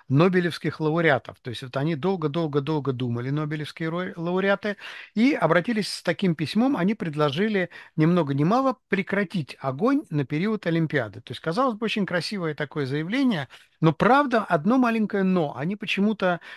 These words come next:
в этом заявлении, э, абсолютно не сделали, э, акценты, собственно, кто вообще, э, нападающий, кто защищающийся, кто агрессор, кто, э, кто жертва. Они заявили, что вот,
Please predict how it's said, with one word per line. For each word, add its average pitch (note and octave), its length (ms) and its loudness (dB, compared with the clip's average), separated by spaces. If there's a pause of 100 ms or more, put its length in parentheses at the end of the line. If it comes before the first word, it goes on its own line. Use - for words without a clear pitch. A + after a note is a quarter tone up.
(140)
в C#3+ 200 2
этом E3 260 2
заявлении, F#3+ 640 2
э, - 100 -12
абсолютно D#3 840 -2
не F3+ 340 2
сделали, E3 460 0
э, E3+ 40 2
акценты, D3+ 1120 2 (260)
собственно, C3+ 640 0
кто B3 340 -4
вообще, C3+ 360 -4
э, A2+ 800 -6
нападающий, C#3 720 -4
кто F3+ 200 -10
защищающийся, D#3 920 -6
кто G3+ 220 -6
агрессор, D3 500 -6 (280)
кто, F3 380 2 (100)
э, C3+ 220 0
кто F3 240 0
жертва. G#3+ 480 0
Они B3 200 0
заявили, B3+ 280 -4
что A3 160 -2
вот, G#3 120 2